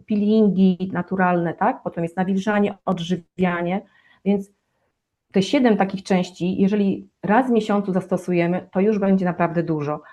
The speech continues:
Na co dzień w tym takim, wiesz, biegu, y, w tym, tej codzienności, gdzie mamy tyle obowiązków,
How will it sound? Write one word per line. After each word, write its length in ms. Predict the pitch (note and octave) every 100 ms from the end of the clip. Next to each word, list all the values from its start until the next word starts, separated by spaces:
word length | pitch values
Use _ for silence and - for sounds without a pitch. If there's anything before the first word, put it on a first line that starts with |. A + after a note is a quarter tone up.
| - -
Na 140 | G3
co 280 | G#3 C#4+ C4+
dzień 180 | G#3+ F3
w 60 |
tym 140 | A3 F3+
takim, 260 | F#3+ F#3+
wiesz, 200 | F#3 E3+
biegu, 640 | E3+ G3+ A#3 F3+ E3+ E3+ -
y, 420 | F3 E3+ E3+ E3+
w 100 | E3
tym, 280 | - F3 E3+ _ -
tej 140 | F#3+
codzienności, 680 | G3+ F#3+ G3+ G#3+ A3 - E3
gdzie 160 | F#3+
mamy 200 | F3+ F3
tyle 160 | F3 E3
obowiązków, 800 | F3+ F#3+ G#3 G#3+ G#3+ - E3+